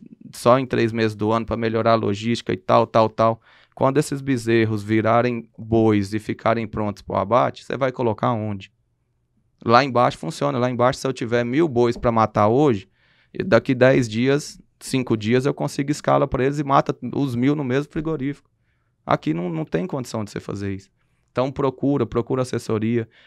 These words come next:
Muita coisa que funciona lá, funciona aqui. Só que a gente tem algumas adaptações que são feitas que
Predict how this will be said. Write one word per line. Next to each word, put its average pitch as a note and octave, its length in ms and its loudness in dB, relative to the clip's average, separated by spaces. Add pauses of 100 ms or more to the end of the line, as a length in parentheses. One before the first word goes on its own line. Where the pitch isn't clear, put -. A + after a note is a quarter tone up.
(120)
Muita D3 360 0
coisa A#2 260 0
que A2 120 -4
funciona G#2+ 520 -4
lá, G2 260 0
funciona A2 520 -4
aqui. A2+ 420 -4 (300)
Só C#3+ 160 0
que D3 80 0
a C#3 40 4
gente C#3+ 240 -4
tem D3 200 -2
algumas D3 360 0
adaptações C3 720 -2
que - 100 -20
são A#2 200 -6
feitas B2+ 400 -4
que C#3+ 360 -6